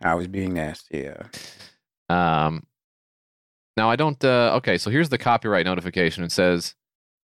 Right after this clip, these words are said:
Speaker 1: Digital
Speaker 2: uh,
Speaker 1: Dream Labs is
Speaker 2: well, I
Speaker 1: the,
Speaker 2: was gonna
Speaker 1: uh,
Speaker 2: say, it,
Speaker 1: company.
Speaker 2: it looks like the face looks exactly the same on the Luna as the Vector. Is that what they're talking about here?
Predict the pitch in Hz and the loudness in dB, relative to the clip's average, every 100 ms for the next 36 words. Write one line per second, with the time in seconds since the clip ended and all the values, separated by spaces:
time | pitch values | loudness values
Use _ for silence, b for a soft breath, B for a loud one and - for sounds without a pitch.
0 | _ 123 123 95 117 101 113 117 120 113 | _ 2 4 4 2 0 0 2 2 2
1 | 95 90 80 85 - - _ _ _ _ | 2 2 0 -4 -14 -20 _ _ _ _
2 | _ - 139 175 170 180 165 - 233 214 | _ 2 4 4 2 0 0 4 4 6
3 | 85 95 _ _ 165 151 165 220 - - | 4 -2 _ _ 0 2 0 0 0 0
4 | 151 - 202 254 - 175 - 139 139 175 | -2 0 -2 -2 0 0 0 0 2 2
5 | 180 147 139 202 202 78 73 - 117 120 | 2 -2 0 0 0 -2 -8 -2 2 2
6 | 117 110 110 107 131 147 127 123 - 127 | 2 2 4 4 2 2 2 2 2 0
7 | 117 123 127 220 - - - _ _ - | 0 0 2 0 -2 -10 -12 _ _ -8
8 | 107 131 190 214 175 135 139 196 208 214 | 0 2 4 2 4 4 4 0 0 2
9 | 220 262 | 0 -4